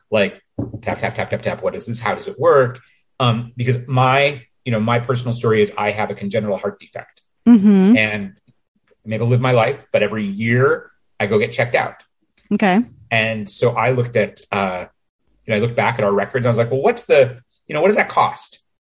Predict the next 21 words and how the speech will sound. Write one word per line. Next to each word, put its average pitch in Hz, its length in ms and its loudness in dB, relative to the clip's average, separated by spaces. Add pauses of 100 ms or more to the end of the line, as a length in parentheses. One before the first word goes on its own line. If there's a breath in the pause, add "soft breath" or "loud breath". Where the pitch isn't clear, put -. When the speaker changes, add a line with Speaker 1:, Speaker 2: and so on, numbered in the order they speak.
(200)
Speaker 1:
You 170 80 0
know, 123 280 0 (280 soft breath)
I - 80 0
know 190 120 6
what 151 80 8
I've 185 220 4
Speaker 2:
Mm. 180 80 -4
Speaker 1:
paid, 98 280 -2
but, 127 100 0
like, 135 120 0
what 185 80 0
does 202 80 2
it - 80 -6
cost?" - 440 -4 (380)
And, 156 600 0 (120)
you 170 60 -10
know, 170 80 -2
the 147 100 -4
sticker 190 240 -4
price 233 320 -4
on, 160 380 -2